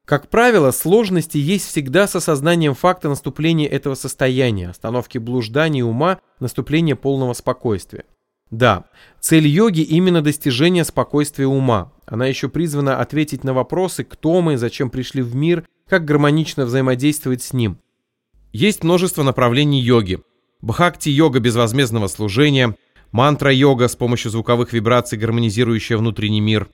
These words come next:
Карма-йога – действие без привязанности к результатам, например, результатам своего труда, раджа-йога – высшая или царская йога, направленная на работу с высшими центрами нервной системы человека,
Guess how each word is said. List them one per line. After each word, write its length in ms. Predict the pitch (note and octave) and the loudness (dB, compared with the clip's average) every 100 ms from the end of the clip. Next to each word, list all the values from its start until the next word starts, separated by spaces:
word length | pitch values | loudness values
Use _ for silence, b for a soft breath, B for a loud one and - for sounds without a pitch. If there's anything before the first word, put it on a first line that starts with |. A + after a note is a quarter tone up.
| _ _ _ _ | _ _ _ _
Карма-йога – 960 | - C#3 C#3+ C3+ C3 B2+ C3 A#2 A#2 G#2+ - | 0 2 4 4 2 4 2 2 0 -2 -10
действие 420 | G#2 B2 - A#2+ | -2 -2 0 -2
без 160 | A2+ - | -2 -2
привязанности 600 | A#2 A#2 A2 A2 G#2 A#2 | 0 2 0 -2 -6 -8
к 100 | A#2+ | -6
результатам, 760 | A2 A#2+ A2 A2+ G#2 G#2+ F#2+ _ _ | -2 -2 0 2 2 0 -4 _ _
например, 420 | - G#2 A2+ A2+ A2+ | -10 -4 0 0 0
результатам 600 | A2+ G#2+ A#2+ A#2 G#2 G#2 | -4 -4 -2 0 0 -2
своего 320 | - A2+ G#2+ | -2 -2 -2
труда, 500 | G#2 A2 G#2+ G#2 F2 _ _ _ - | -4 -4 0 0 -2 _ _ _ -4
раджа-йога – 960 | A2+ D3 C3 C3 C3 C3+ B2+ A#2+ A2+ - | 2 2 2 2 2 4 4 2 0 -4
высшая 520 | - G#2+ C3+ D3+ C3 A#2+ | -8 -2 -2 0 2 2
или 160 | A#2 | 2
царская 500 | A#2 C3+ B2 A2+ B2+ | -2 0 0 -2 -2
йога, 300 | A2+ A#2+ G#2 | 0 0 0
направленная 560 | A2 G#2+ A#2 A2 A2 A2 | -2 0 0 0 0 0
на 140 | G#2+ | 0
работу 340 | G#2+ A2+ C3 A2+ | 0 -2 -6 -10
с 100 | - | -6
высшими 360 | A#2+ - A2 | -6 -2 -4
центрами 440 | F#2+ A#2 A2 A2 G#2+ | -4 -4 -4 -4 -2
нервной 380 | G#2 G2+ G#2 | -2 -2 -4
системы 480 | - G#2+ - G#2+ G#2+ | -6 -6 -4 -4 -4
человека, 720 | - - A#2 A2+ A2 G2+ G#2 | -6 0 2 4 2 2 -2